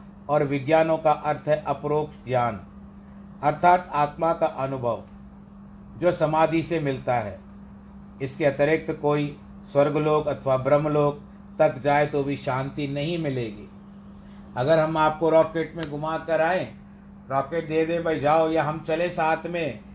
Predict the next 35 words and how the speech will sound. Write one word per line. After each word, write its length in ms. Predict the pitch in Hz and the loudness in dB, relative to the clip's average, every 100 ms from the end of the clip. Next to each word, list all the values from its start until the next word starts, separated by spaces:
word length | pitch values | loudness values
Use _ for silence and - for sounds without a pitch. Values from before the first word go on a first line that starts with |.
| - - 143 | -18 -10 -8
तो 60 | |
आप 400 | 147 135 151 147 151 143 110 - - - | -4 2 2 2 0 0 -2 -8 -18 -10
को 100 | 151 | -6
एक 300 | 151 156 151 | -2 -2 2
बार 160 | 160 160 | 4 4
तो 160 | 160 | 2
बड़ा 200 | 151 165 | 0 4
आनंद 380 | 185 180 180 180 | 4 4 0 2
आएगा 280 | 175 170 175 | 2 2 0
चांद 360 | 170 165 165 165 | 0 0 0 -2
पर 220 | 160 160 | -4 -2
जाने 320 | 160 156 156 | -2 -2 -6
के 160 | 151 156 | -10 -10
लिए, 240 | 151 151 | -8 -6
परंतु 440 | 151 151 156 156 | -2 -2 -2 -4
बाद 260 | 147 143 139 | -4 -4 -4
में 140 | 147 | -6
कहोगे 400 | 147 147 143 143 139 - - - - | -4 -2 -2 -4 -6 -12 -18 -12 -6
कि 80 | 151 | -2
"प-, 80 | 147 | 2
पंडित 560 | 143 143 147 143 147 | 2 4 0 0 -2
जी, 300 | 139 147 143 135 | -2 -2 -2 -2
महाराज 360 | 120 135 143 | 0 0 0
जी, 140 | 147 147 | -2 -4
हमको 260 | 135 147 | -4 -6
सूर्य 320 | 139 135 139 | -6 -4 -4
तक 140 | 143 147 | -2 -2
भी 180 | 139 156 | -2 -4
लेके 300 | 151 151 151 | -4 -4 -4
चलो।" 340 | 156 156 147 - - - - - - - - - - - - - - - - - - - | -6 -8 -10 -14 -16 -16 -16 -16 -16 -16 -16 -16 -16 -16 -16 -16 -16 -16 -14 -14 -14 -4
तो 60 | 127 | 0
आपकी 420 | 123 123 135 131 | 2 2 0 0
इच्छाएं 400 | 127 - 147 139 | -2 2 4 4
बढ़ 140 | 131 | 0
जाएगी। 420 | 135 139 143 - | 0 -2 -4 -8